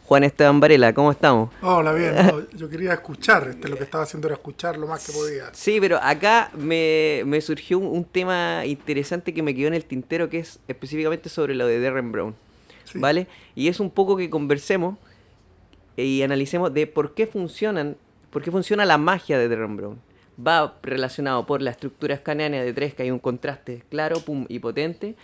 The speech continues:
Speaker 1: ¿O va más relacionado de pronto con la forma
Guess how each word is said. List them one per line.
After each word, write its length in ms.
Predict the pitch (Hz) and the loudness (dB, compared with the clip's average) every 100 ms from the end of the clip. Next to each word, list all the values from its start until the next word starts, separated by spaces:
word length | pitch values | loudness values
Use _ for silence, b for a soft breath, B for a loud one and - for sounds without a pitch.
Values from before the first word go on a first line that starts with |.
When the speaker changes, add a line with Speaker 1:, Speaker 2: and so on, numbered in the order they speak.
| b b | b b
Speaker 1:
¿O 140 | 127 | -2
va 260 | 127 143 147 | 0 0 0
más 420 | 127 127 123 139 | -4 -6 -4 -2
relacionado 560 | 143 135 131 135 135 147 | -2 -4 -4 -4 -2 -2
de 80 | 131 | -2
pronto 440 | 139 143 165 175 b b | -4 -4 -4 -6 b b
con 200 | - 131 | -4 -2
la 120 | 110 110 | -2 -6
forma 500 | - 160 135 110 | -2 -2 -2 -8